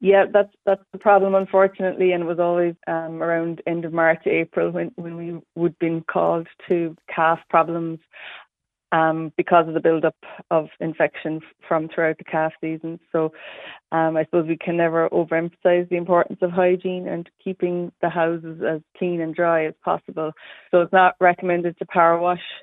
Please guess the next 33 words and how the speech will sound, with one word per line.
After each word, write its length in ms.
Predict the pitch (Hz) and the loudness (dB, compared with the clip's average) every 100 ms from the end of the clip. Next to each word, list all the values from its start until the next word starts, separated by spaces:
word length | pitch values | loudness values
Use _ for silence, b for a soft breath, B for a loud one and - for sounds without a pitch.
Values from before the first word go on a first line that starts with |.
| _ 185 | _ -2
um, 240 | 175 180 | -2 0
during 480 | 185 190 190 190 185 | 4 4 4 -2 -4
calf 280 | 196 185 - | 0 0 2
season 380 | 190 185 190 185 _ b b b - | 0 0 -2 -8 _ b b b -8
because, 320 | 160 175 160 - - - | -4 -2 -2 -4 -10 -4
uh, 200 | 160 160 | -2 0
bacteria 500 | 165 160 - 170 165 | 0 0 2 2 2
needs 220 | 165 165 - - | 0 -4 -6 -8
the 80 | |
moisture 560 | 160 160 165 - 165 147 - | -4 -2 -4 -6 -8 -8 -8
to, 220 | - 156 - _ - | -4 -4 -4 _ -10
to 200 | 156 151 _ | -10 -10 _
multiply 480 | 180 170 165 - 165 | -4 -2 -2 -6 -6
and 100 | 160 | -4
grow. 280 | 160 165 160 | 0 0 0
So 140 | - 156 | -4 -4
just, 240 | 170 165 _ - - | -4 -8 _ -18 -8
um, 400 | 165 160 156 160 - | -2 -2 -2 -8 -8
a 80 | 160 | -8
dry, 420 | 156 175 165 160 - | 0 2 2 0 -6
clean, 440 | 175 165 165 160 - | -6 -6 -8 -8 -6
like, 220 | 156 151 - | -6 -8 -10
use 200 | 175 160 | -8 -4
lime 400 | 160 160 160 160 | -4 -2 -4 -8
to 80 | - | -12
kind 160 | 160 156 | -10 -10
of 100 | 143 - - | -12 -16 -4
dry 240 | 165 156 | 0 0
things 260 | 160 165 151 | -2 -8 -4
up 160 | 156 - | -6 -6
and 240 | 160 151 156 B B B _ | -8 -8 -10 B B B _
keep 200 | - 170 _ | -8 -8 _
the 220 | 160 156 | -4 -2